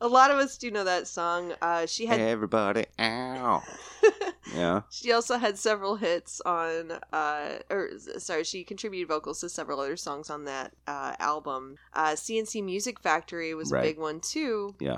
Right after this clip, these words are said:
Speaker 1: Gonna Make You Sweat is actually, uh, in parentheses, the name of Everybody Dance Now.
Speaker 2: Right.
Speaker 1: It was actually really hard for me to not sing that and just say it,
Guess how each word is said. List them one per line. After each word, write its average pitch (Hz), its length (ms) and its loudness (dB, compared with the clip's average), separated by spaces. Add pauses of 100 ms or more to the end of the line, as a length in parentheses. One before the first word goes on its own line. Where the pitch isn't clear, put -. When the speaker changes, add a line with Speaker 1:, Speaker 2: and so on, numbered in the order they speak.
Speaker 1:
Gonna 196 160 -4
Make 190 180 -4
You 190 60 -8
Sweat - 680 -6 (180)
is 190 240 -8
actually, 170 720 -2
uh, 151 460 -8
in 170 140 -10
parentheses, 170 580 -8
the 170 100 -10
name 160 200 -6
of 156 180 -4 (1200)
Everybody 156 420 -2
Dance 156 400 -6
Now. 139 380 -6 (100)
Speaker 2:
Right. 64 380 -6
Speaker 1:
It 185 60 -2
was 185 120 0
actually 175 280 -4
really 151 200 -4
hard 139 220 -2
for - 80 -14
me 143 120 -4
to 135 60 -8
not 123 220 -6
sing 139 240 -12
that 131 260 -10
and - 80 -16
just - 200 -14
say - 100 -10
it, - 260 -10